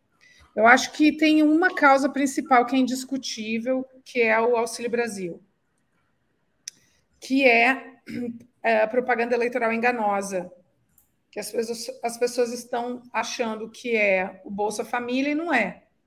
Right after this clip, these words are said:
É, na verdade, um ticket eleitoral. O Auxílio Brasil é exatamente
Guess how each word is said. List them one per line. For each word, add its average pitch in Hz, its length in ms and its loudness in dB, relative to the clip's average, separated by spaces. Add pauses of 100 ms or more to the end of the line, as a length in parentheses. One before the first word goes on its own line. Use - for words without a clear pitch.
(580)
É, 190 180 -2
na 214 140 -4
verdade, 220 880 0
um 247 240 -2
ticket 277 480 -4
eleitoral. 269 840 0 (1000)
O 233 160 0
Auxílio 254 480 2
Brasil 226 680 -2
é 262 460 0 (680)
exatamente 277 920 0